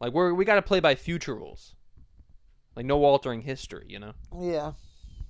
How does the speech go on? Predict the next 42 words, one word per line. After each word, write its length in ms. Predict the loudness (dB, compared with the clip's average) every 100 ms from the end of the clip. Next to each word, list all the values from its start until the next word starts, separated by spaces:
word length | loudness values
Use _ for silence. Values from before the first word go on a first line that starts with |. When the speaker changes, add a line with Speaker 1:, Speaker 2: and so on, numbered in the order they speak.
| -16 -16 -16 -16 -20 _ _ -10
Speaker 1:
So, 120 | -4
Grandma, 220 | 0 0
you 140 | 0 0
wouldn't 160 | 0
wanna 120 | -2 0
go 120 | 0
to 60 |
ancient 300 | 0 -2 -6
Rome 300 | -4 -2 -2
and, 260 | -2 -4 -2
or 160 | 0 0
ancient 280 | 0 -4
Greece? 460 | -4 -6 -6 -10 -18 _ _ _ _
Speaker 2:
No. 240 | -14 -4 2
Speaker 1:
What 120 | 2
if 80 | 2
you 80 |
can 120 | -2 0
go 80 |
back 220 | 4 4 2
at 60 |
any 220 | -6 -6
time 320 | -2 -2 -2 -4
you 80 |
want? 340 | -8 -10 -12 -16 _ -20 -20 -20 -20 -20 -20 -20 _ _ -8
Speaker 2:
I 200 | -4 -4
would 120 | -2
like 240 | -2 -2
to, 100 | -6
Speaker 1:
No, 160 | -4 0
remember, 300 | 2 4 2
Speaker 2:
uh, 20 |
Speaker 1:
remember, 380 | 2 0 0 -2
no 200 | 6 6
butterfly 520 | 10 8 8 6 4
effect 360 | 4 2 -2 -2
stuff 300 | -4 -6 -6
now. 100 | -2
Speaker 2:
What's 200 | -2 -2
a 40 |
butterfly 600 | -6 -2 -2 -2 -6 -8
effect? 420 | -8 -10 -12 -12